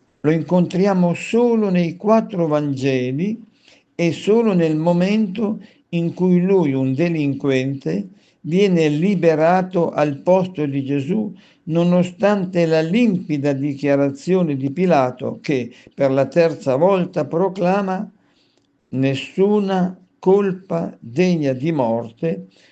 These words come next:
ho trovato in lui." A questo punto non ritengo azzardato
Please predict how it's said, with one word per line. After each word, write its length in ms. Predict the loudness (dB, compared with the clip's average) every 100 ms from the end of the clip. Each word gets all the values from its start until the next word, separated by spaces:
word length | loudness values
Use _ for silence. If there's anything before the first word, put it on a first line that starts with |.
| _ _
ho 260 | 2 2 0
trovato 800 | 0 2 2 0 -2 -6 -6 -6 -4
in 260 | -4 -2
lui." 340 | -4 -6 -10 -12 -16 _ _ _ -20 -20 -12
A 160 | -4 -2
questo 320 | 2 0 0
punto 640 | -4 -2 -4 -4 -6 -8 -10 _ _ _
non 260 | -4 0 0
ritengo 720 | 0 0 0 0 0 0 -2
azzardato 1400 | 0 -2 -2 -2 0 0 0 0 2 0 -4 -4 -6